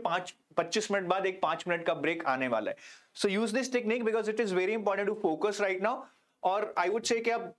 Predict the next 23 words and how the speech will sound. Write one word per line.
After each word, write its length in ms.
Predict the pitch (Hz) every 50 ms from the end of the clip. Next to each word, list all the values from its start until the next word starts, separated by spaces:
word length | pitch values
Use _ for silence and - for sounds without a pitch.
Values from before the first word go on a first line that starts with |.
| _ -
जो 160 | 135 170 175
भी 140 | 170 220 233 220
आपका 180 | 214 214 214 220
दिन 160 | 180 185 190
में 100 | 196 208 208 -
शेड्यूल 280 | 226 190 180 190 190 190
है, 140 | 208 220 208 214 - - -
किश्तों 280 | - 180 180 - 220 214
में 100 | 220 214
मत 180 | 202 202 202 202
पढ़िए, 280 | 202 190 180 180 190 196 190 196 196 - - -
पन्द्रह 220 | 180 175 175 180 185
पन्द्रह 280 | 185 175 175 175 175 175
मिनट 180 | 170 170 170 165
लगा 160 | 165 160 160 156
के, 160 | 156 165 160
कि 140 | 151 156 156
पन्द्रह 280 | 156 156 151 151 156
पन्द्रह 260 | 147 151 151 156 156 151
मिनट 220 | 151 147 147 143 147
पढ़ 100 | 143 139
लिए, 160 | 139 151 175
नहीं। 200 | 170 151 143 131